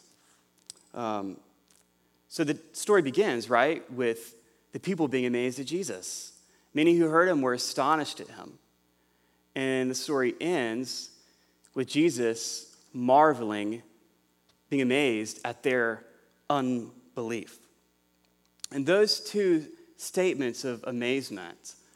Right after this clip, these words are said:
really bookend this story. So if you think about the Gospels, all throughout the Gospels,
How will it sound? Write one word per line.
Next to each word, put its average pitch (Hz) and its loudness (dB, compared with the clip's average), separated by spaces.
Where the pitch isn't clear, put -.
really 147 6
bookend 139 -2
this 107 -6
story. 101 -4
So 196 6
if 160 -6
you 175 -4
think 311 4
about 233 8
the 147 -2
Gospels, 123 4
all 175 8
throughout 156 6
the 139 -8
Gospels, 117 0